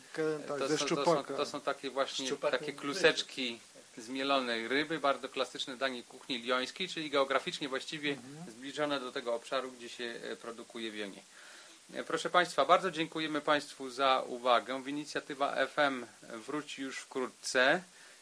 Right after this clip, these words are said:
Speaker 2: E, p-, to był odcinek pilotażowy. W czasie kolejnego mamy nadzieję, że już będziemy mogli z państwem na żywo rozmawiać, będzie można do nas dzwonić. E, tymczasem piszcie do nas na Facebooku, na profilu Winicjatywy.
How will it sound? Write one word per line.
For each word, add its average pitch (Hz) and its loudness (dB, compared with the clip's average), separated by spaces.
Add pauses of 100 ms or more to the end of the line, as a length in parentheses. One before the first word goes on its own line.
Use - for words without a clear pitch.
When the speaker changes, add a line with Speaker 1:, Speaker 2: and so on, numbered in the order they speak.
(120)
Speaker 2:
E, - -16 (480)
p-, 131 -10 (200)
to 160 2
był 147 -4 (100)
odcinek 147 -2
pilotażowy. 151 2
W 170 -8
czasie 147 -2
kolejnego 147 2
mamy 143 2
nadzieję, 139 -2
że 131 -2
już 156 -6
będziemy 139 -6
mogli 135 -6
z - -12
państwem 123 -4
na 151 4
żywo 143 -2
rozmawiać, 135 0
będzie 127 -8
można 127 -8
do 120 -8
nas 120 -6
dzwonić. 165 0 (420)
E, 131 -2
tymczasem 147 2
piszcie 165 -4
do 147 0
nas 135 0
na 143 0
Facebooku, 135 -6
na 131 -2
profilu 127 -6
Winicjatywy. 143 0